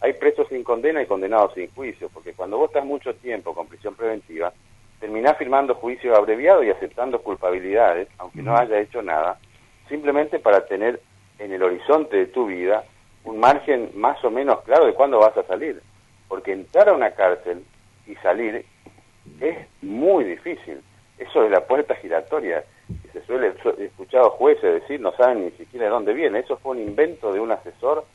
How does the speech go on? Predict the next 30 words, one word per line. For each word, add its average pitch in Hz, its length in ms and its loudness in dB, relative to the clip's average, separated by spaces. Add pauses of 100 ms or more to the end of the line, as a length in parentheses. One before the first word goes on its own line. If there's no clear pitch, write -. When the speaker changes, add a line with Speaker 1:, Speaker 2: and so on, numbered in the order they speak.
(340)
Speaker 1:
de 90 80 -6
Bush 123 300 -4
en 101 80 -6
la 85 80 0
campaña 92 540 -6
contra 80 320 -6
Dukakis 92 400 -2
en 170 80 0
Speaker 2:
¿Para, 175 120 -2
Speaker 1:
el 165 60 -8
Speaker 2:
para - 0 -
qué 180 60 -4
Speaker 1:
mil 180 80 0
novecientos 262 200 -2
cincuenta. 233 200 -2
Speaker 2:
casos 190 220 -2
debería 175 340 0
haber 165 200 -2
prisión 160 320 -6
preventiva? 151 500 -4
¿Entorpecimiento, 147 640 4
Speaker 1:
Para 202 120 8
casos 190 160 0
muy, 175 160 4
muy 135 120 2
Speaker 2:
entorpecimiento 165 520 2
de 165 60 4
la 156 60 2
Speaker 1:
extremos. 180 340 0
Speaker 2:
causa, 147 460 -6